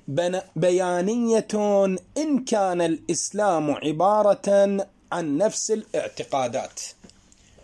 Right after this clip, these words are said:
التفتوا لي إخواني، بارك الله فيكم، احنا ذكرنا في الدرس السابق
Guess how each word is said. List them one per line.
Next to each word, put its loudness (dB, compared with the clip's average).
التفتوا -6
لي -2
إخواني، -2
بارك 0
الله 0
فيكم، -8
احنا -2
ذكرنا -2
في -6
الدرس -4
السابق -2